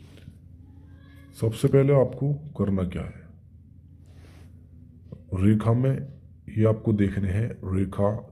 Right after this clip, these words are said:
कितने वर्ण रेखा में होते हैं। रेखा चार होते हैं, यहाँ आपको चार लिखना है।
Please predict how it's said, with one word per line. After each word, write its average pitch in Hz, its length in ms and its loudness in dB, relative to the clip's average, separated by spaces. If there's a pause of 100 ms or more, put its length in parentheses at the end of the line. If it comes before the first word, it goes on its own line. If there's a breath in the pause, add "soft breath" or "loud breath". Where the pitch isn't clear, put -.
(240)
कितने 107 380 0 (280)
वर्ण 95 360 2
रेखा 90 260 2
में 92 180 0
होते - 200 -8
हैं। 104 180 -12 (1600)
रेखा 85 480 -2 (1600)
चार 92 200 4
होते 82 280 -2
हैं, - 200 -12 (1080)
यहाँ 95 140 0
आपको 90 260 -4
चार 85 260 0
लिखना - 320 -8
है। - 80 -14